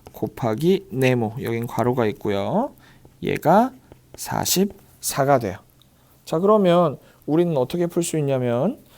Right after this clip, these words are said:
팔 더하기 삼은 우리가 쉽게 할 수 있죠. 얼마예요? 십일이에요. 자, 십일 곱하기 네모는 사십사이므로 네모는 얼마다? 사라고 우리가 해결을 할 수가 있겠죠. 잘 안 되는 친구는 사십사하고 십일하고 나누면 돼요.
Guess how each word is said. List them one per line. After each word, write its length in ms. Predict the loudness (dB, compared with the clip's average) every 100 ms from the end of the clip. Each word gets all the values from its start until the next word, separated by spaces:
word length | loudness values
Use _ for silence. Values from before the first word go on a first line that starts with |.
| -20 -10
팔 200 | -2 2
더하기 280 | 4 4 4
삼은 300 | 4 4 4
우리가 220 | 4 4
쉽게 280 | 2 0 2
할 140 | 4 4
수 120 | 0
있죠. 200 | -2 -2
얼마예요? 420 | 0 0 0 0
십일이에요. 600 | 0 0 2 4 4 0 -6 -16 -20 _
자, 140 | -6 -2
십일 320 | 2 4 6
곱하기 340 | 4 4 4 4
네모는 800 | 4 2 0 2 2 2 2
사십사이므로 1120 | 0 0 -2 -2 0 2 2 4 4 4 4 0 -16 -2
네모는 260 | 0 2 0
얼마다? 580 | 0 0 2 0 -2 -6 -20 _ _
사라고 1000 | -10 -4 2 2 2 0 -2 -4 -2 -2
우리가 220 | -2 -2 -2
해결을 440 | -2 -2 -2 -4
할 100 | -4
수가 640 | -6 -4 0 2 2 0 -4 -18 -20 -14
있겠죠. 640 | -6 -4 -2 -2 -2 -4 -4
잘 160 | 2 4
안 140 | 4
되는 200 | 4 2
친구는 320 | 0 0 2
사십사하고 600 | 2 -2 -2 0 2 2
십일하고 400 | 0 0 2 4
나누면 400 | 6 4 4 -2
돼요. 460 | -2 -2 -2 -4